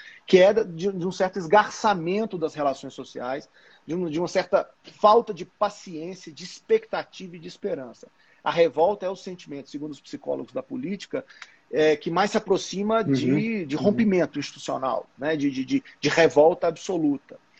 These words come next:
Speaker 1: É, é, e, e o que eu acho que isso que a gente tá conseguindo captar, infelizmente, é que esses dois grupos em particular, que apostaram muito na mudança que o Bolsonaro significava, né, no novo que ele significava pra política brasileira,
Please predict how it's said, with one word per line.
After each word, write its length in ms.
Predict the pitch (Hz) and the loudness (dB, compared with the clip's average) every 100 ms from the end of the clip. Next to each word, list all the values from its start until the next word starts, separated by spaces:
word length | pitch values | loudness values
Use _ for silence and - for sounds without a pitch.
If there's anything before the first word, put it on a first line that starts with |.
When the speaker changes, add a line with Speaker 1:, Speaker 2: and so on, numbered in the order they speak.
| - - _ | -20 -20 _
Speaker 1:
É, 120 | - 143 | -4 -2
é, 680 | 135 143 139 131 127 117 - | 0 0 0 0 -4 -4 -4
e, 240 | 165 170 | -4 2
e 60 | 160 | 2
o 60 | |
que 120 | 160 208 | 6 6
eu 100 | 175 | 8
acho 260 | 208 - | 6 4
que 120 | - | -8
isso 160 | 165 - _ | -10 -10 _
que 120 | - | -6
a 20 | 139 | -4
gente 240 | 151 - | -6 -6
tá 300 | 143 135 120 _ _ _ _ _ - | -2 -2 -4 _ _ _ _ _ -8
conseguindo 420 | 160 147 151 147 | -6 -4 -4 -2
captar, 720 | 139 - - 160 185 143 - _ | -4 -4 2 4 4 0 -6 _
infelizmente, 800 | 165 180 170 147 120 139 185 - _ - - | -8 -6 -4 -4 -4 -8 -8 -10 _ -14 -6
é 80 | 160 | -4
que 160 | 208 | 4
esses 320 | 233 247 190 | 6 4 -2
dois 240 | 147 170 147 | -2 -2 -2
grupos 340 | 147 180 139 | -8 -10 -8
em 80 | 156 | -6
particular, 500 | 156 - - 139 147 | -6 -8 -4 -2 -2
que 120 | - | -2
apostaram 560 | 190 202 202 202 214 214 | 2 4 2 2 0 0
muito 520 | 175 185 240 233 160 | -4 -2 -2 -2 -6
na 80 | 156 | -8
mudança 560 | 156 139 135 135 - - _ _ - | -6 -6 -6 -8 -10 -20 _ _ -2
que 80 | 175 | 0
o 60 | |
Bolsonaro 480 | 160 160 151 135 135 | 2 0 0 -2 -2
significava, 800 | - 127 127 - - 160 180 131 | -4 -10 -10 -12 0 4 4 4
né, 120 | 147 165 | 0 -2
no 140 | 147 | -2
novo 480 | 139 160 196 151 127 | 2 6 6 4 -2
que 100 | 139 | -10
ele 100 | 127 | -10
significava 540 | 123 131 127 127 123 | -10 -10 -6 -4 -4
pra 140 | - 123 | -6 -10
política 360 | 131 127 - | -8 -10 -8
brasileira, 500 | 123 123 127 185 165 | -6 0 4 4 4